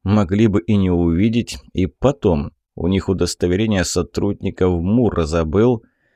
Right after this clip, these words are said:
Тем не менее, Калинин сказал это как-то неуверенно. По его виду было понятно, что он тоже серьезно задумался над всем этим. «Ну хорошо,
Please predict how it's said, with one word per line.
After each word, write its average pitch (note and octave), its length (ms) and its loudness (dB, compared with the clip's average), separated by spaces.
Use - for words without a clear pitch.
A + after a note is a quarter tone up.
Тем A2 180 2
не B2+ 80 2
менее, F#3 360 0
Калинин D3 480 0
сказал B2+ 460 -4
это C#3+ 220 -4
как-то C#3+ 360 -2
неуверенно. B2+ 1040 0
По G2+ 100 0
его F#2+ 300 2
виду F2 220 0
было E2 240 0
понятно, E2 640 -4
что - 300 -6
он A#2+ 180 -2
тоже E3 320 -4
серьезно B2 640 -4
задумался G#2+ 760 0
над F#2+ 200 -4
всем - 420 -2
этим. F#2 420 -2
«Ну G#2 320 0
хорошо, A#2+ 800 2